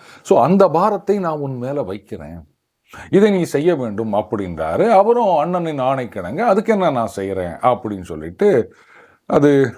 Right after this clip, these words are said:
தவம் செய்வதற்கு கானகம் நோக்கி புறப்படுகின்றார். அப்போ முதல்ல யுதிஷ்டர் ஆசீர்வாதம் செய்து அனுப்புகின்றார். அதுக்கப்புறம் பீமன், என்ன இருந்தாலும் அண்ணா இல்லையா, அதுக்கப்புறம் நகுல சகாதேவர்கள், அவர்கள் வாழ்த்தி அனுப்புகின்றார்கள்.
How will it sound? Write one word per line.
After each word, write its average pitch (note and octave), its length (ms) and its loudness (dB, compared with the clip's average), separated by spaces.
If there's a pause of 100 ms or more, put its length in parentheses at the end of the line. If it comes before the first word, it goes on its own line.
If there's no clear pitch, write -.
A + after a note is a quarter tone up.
தவம் C#3+ 280 2
செய்வதற்கு G2+ 540 -2
கானகம் D3+ 480 0
நோக்கி F#2 260 -10
புறப்படுகின்றார். D#2 800 -8 (720)
அப்போ C3+ 500 2 (160)
முதல்ல B2 580 2 (400)
யுதிஷ்டர் B2 440 0
ஆசீர்வாதம் F#2+ 540 -2
செய்து F2 240 -4
அனுப்புகின்றார். D2+ 540 -4
அதுக்கப்புறம் B2 800 0 (240)
பீமன், C#3+ 320 2 (440)
என்ன F#3 140 -2
இருந்தாலும் D3 280 4
அண்ணா A#2+ 220 -6
இல்லையா, C#2 380 -14 (640)
அதுக்கப்புறம் G3 580 2
நகுல A#3 420 2
சகாதேவர்கள், G#2 800 -12
அவர்கள் A3+ 400 2
வாழ்த்தி D#3 360 -4
அனுப்புகின்றார்கள். B2 800 -14